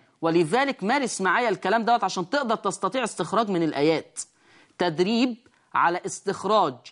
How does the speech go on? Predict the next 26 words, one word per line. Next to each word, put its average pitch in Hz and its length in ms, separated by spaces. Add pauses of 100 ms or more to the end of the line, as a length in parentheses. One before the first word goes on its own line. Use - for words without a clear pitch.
(320)
المد 196 480
المنفصل، 214 720 (180)
ومش 165 260
بس 220 280
كده، 202 340 (280)
مع 196 200
توضيح 214 420
نوع 254 140
الانفصال. 180 600
إحنا 185 180
بقى 214 140
عايزين 208 280
نطلع 233 340
الكلمة 269 440 (340)
وتقول 208 240
لي 247 80
انفصالها 202 480
إيه، 160 240
المد 185 280
المنفصل 214 400
تقول 214 160
لي 220 80
ده 185 80
حكمي 277 280
ولا 165 140
حقيقي، 135 240